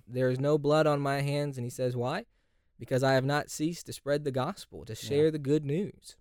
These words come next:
Speaker 2: Yeah. It comes easier to, to some, to others, as far as feeling that same zeal. I, I think deep down, maybe all of us want to have zeal.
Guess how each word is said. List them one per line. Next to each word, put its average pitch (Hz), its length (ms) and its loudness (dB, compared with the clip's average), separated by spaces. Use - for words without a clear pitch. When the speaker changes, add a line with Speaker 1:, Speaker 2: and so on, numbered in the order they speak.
Speaker 2:
Yeah. 104 220 -14
It 185 100 -14
comes 240 260 0
easier 180 360 2
to, 123 160 2
to 123 140 -8
some, 131 420 2
to - 220 -16
others, 110 460 -4
as 113 140 -14
far 123 180 2
as 110 80 -6
feeling 135 320 2
that 113 180 -6
same 113 600 -4
zeal. 110 460 -8
I, 151 220 -6
I 147 40 -2
think 214 280 -4
deep 151 240 -10
down, 131 260 2
maybe 123 260 0
all 123 220 4
of 127 100 2
us - 140 -8
want 123 380 -4
to 120 100 -10
have 110 320 -6
zeal. 113 480 -4